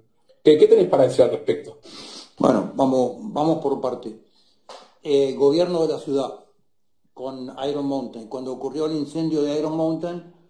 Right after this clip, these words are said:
Speaker 2: eh, yo hacía un poquito más de un año que estaba en la agencia de control. El depósito de Iron Mountain había sido, eh, habilitado en tiempo récord en los últimos quince días del gobierno de Tellerman.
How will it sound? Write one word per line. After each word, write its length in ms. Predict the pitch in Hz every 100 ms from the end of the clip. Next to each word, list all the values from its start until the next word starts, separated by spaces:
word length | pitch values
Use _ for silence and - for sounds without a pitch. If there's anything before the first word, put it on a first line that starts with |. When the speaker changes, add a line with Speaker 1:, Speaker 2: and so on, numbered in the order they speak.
| _ _ _ _ -
Speaker 2:
eh, 720 | 135 127 127 127 123 120 117 - 131
yo 140 | 135
hacía 460 | 123 - 139 127 123
un 120 | 113
poquito 320 | 123 143 139
más 140 | 143
de 60 | 139
un 100 | 139
año 280 | 160 139 120
que 80 | 117
estaba 220 | 127 127
en 60 | 117
la 60 |
agencia 360 | 110 127 117 113
de 80 | 113
control. 480 | 107 107 107 - _ _ _ _ _ _ _ _ _ _ _
El 260 | - 127 120
depósito 500 | 139 160 175 180 165
de 120 | 170
Iron 180 | 180 180
Mountain 480 | 190 190 190 196 185
había 260 | 156 147
sido, 720 | 143 160 156 160 160 160 - - _ _
eh, 720 | 135 123 120 117 113 107 113 _ _ _ _ _ _ _ _ _ _ _ _ -
habilitado 800 | 127 131 131 139 165 156 127 -
en 180 | 131 117
tiempo 440 | 151 185 175 156
récord 640 | 143 180 165 170 165 - - _ _ _ 127
en 100 | 123
los 160 | 123
últimos 380 | 165 156 151 147
quince 340 | 180 180 -
días 260 | 156 160 170
del 120 | 151
gobierno 360 | 135 135 143 135
de 60 | 110
Tellerman. 520 | 131 107 101 -